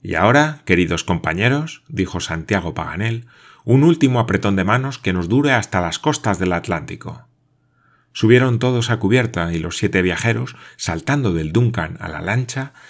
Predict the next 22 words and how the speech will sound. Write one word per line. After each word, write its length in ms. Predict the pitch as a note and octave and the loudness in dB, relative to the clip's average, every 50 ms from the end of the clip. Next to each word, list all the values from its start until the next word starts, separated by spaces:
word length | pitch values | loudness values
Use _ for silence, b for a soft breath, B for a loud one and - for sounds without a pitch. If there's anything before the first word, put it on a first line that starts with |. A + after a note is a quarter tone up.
| B B | B B
llegaron 580 | B G2+ F#2+ F#2 F2 A2 B2+ C3+ C3 B2 A#2 - | B 0 0 2 4 4 4 4 2 0 -2 -2
en 160 | - G2 F#2 A2 | -2 0 2 4
un 120 | B2 A#2 | 4 2
abrir 300 | F2+ D#2+ F#2 F#2+ F2 D2+ | 2 2 2 0 0 0
y 80 | E2 D2+ | -4 -8
cerrar 360 | - - D#2+ - G2 F#2+ F2+ | -8 -10 -8 -6 -6 -6 -4
de 120 | E2+ G#2+ A2 | -2 0 -2
ojos 340 | C3+ B2+ - C#3 A2+ - | -2 0 -2 -6 -6 -4
al 120 | A2+ G2 F#2 | -4 -4 -2
muelle. 480 | F2+ F2 E2 D#2+ E2 E2 - - - _ _ _ _ _ _ _ _ _ _ _ _ _ | -2 -2 -4 -4 -6 -10 -12 -14 -18 _ _ _ _ _ _ _ _ _ _ _ _ _
Lady 320 | - F#2+ F#2+ F#2 E2+ F2 | 2 4 4 4 4 4
Helena, 420 | E2+ F#2+ A2+ B2 B2+ C3 C3+ C#3 C3 | 2 4 2 2 2 -2 -6 -8 -8
desde 300 | A2+ F#2 F2 - D#2 D2+ | -6 -4 -4 -4 -4 -6
lo 140 | D#2 E2 G2 | -2 0 0
alto 220 | A2+ - - E2+ | 0 0 0 -4
de 100 | E2+ F2 | -4 -4
la 120 | E2 D#2+ E2 | -6 -6 -6
toldilla, 580 | E2 F2 F2+ F#2+ A#2+ A#2+ A2 G#2 G#2 A#2 B2 B B B B B B | -6 -4 -2 0 0 0 0 -2 -6 -8 -10 B B B B B B
exclamó 560 | - - - - - F#2 F2+ G#2+ C3+ C#3 - | -6 -6 -6 -2 0 0 2 2 0 -2 -2
por 160 | - G2 F#2+ | 0 2 2
última 340 | F#2+ E2 - F2+ E2+ E2 D#2 | 2 2 2 0 0 0 -2
vez: 340 | D#2 D2+ D2+ - - - | -6 -8 -12 -14 -18 -20